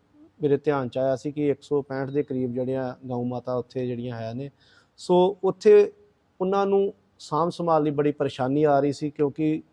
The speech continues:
ਜਗ੍ਹਾ ਘੱਟ ਹੋਣ, ਸ਼ੈੱਡ ਘੱਟ ਹੋਣ ਕਰਕੇ ਬਰਸਾਤੀ ਸੀਜ਼ਨ, ਗਰਮੀਆਂ ਦੇ ਵਿੱਚ ਜਾਂ ਹੋਰ ਉਹਨਾਂ ਨੂੰ ਪ੍ਰੋਬਲਮ ਆ ਰਹੀ ਸੀ। ਇਸ ਕਰਕੇ ਉੱਥੇ ਆਪਾਂ ਇੱਕ ਸ਼ੈੱਡ ਦਾ ਨਿਰਮਾਣ ਸ਼ੁਰੂ ਕੀਤਾ, ਜਿਹਦੀ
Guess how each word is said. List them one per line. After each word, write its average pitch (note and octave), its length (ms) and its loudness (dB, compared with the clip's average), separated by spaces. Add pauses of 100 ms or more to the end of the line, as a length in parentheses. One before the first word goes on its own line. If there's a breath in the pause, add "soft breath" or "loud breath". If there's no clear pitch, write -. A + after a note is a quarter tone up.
(200)
ਜਗ੍ਹਾ C#3+ 320 4
ਘੱਟ D3 320 0
ਹੋਣ, C#3+ 240 -2
ਸ਼ੈੱਡ C#3+ 260 -2
ਘੱਟ D3 260 -2
ਹੋਣ C3+ 180 -6
ਕਰਕੇ C3+ 440 -4 (1300 soft breath)
ਬਰਸਾਤੀ C#3 520 0
ਸੀਜ਼ਨ, D3+ 340 0
ਗਰਮੀਆਂ C#3 400 0
ਦੇ C#3+ 120 2
ਵਿੱਚ C#3 280 0
ਜਾਂ C3+ 420 0 (840)
ਹੋਰ D#3 220 10
ਉਹਨਾਂ D3+ 260 4
ਨੂੰ D3 140 0
ਪ੍ਰੋਬਲਮ C3+ 480 0
ਆ C#3 100 2
ਰਹੀ B2 60 -2
ਸੀ। E3 160 -4
ਇਸ D3 120 0
ਕਰਕੇ D#3 340 0
ਉੱਥੇ D3 280 0
ਆਪਾਂ C3+ 460 -2
ਇੱਕ D3 180 -6
ਸ਼ੈੱਡ C3+ 260 -4
ਦਾ C#3+ 140 0
ਨਿਰਮਾਣ B2+ 360 -4
ਸ਼ੁਰੂ C3+ 220 -4
ਕੀਤਾ, C3 360 -4
ਜਿਹਦੀ C3 420 -4